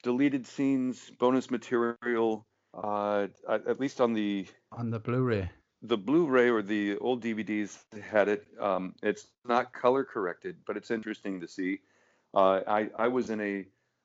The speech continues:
Speaker 1: a body cast, um, that had a pole that came out of the back of it that was attached, that went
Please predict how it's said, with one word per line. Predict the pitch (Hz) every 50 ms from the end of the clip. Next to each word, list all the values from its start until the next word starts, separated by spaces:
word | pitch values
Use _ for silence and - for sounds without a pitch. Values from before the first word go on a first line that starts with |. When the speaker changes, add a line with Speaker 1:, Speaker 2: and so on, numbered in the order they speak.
| _ -
Speaker 1:
a | 104
body | 92 - 131 151 170 165 123
cast, | - - - - - - - - - _ _ _ _ _ _ _ _ - - _ _ _ _ _ _ _ _ _ _ _ _ _ _ -
um, | 117 104 101 98 98 98 98 - _ _ _ - 95 92 90 85 - -
that | 110 104 -
had | 117 107 101
a |
pole | - - - - - 170 175 156 131 113 98 101 101 98
that | 98 92 -
came | - 127 120 110 110
out | 104 104 98
of | 98 90 87
the | 92
back | - 117 120 123 120 -
of | 98 90
it | 92 92 -
that | - 95
was | 90 87
attached, | 98 92 - - 110 104 101 - - - - - - _ _
that | 110 - 107
went | 117 127 127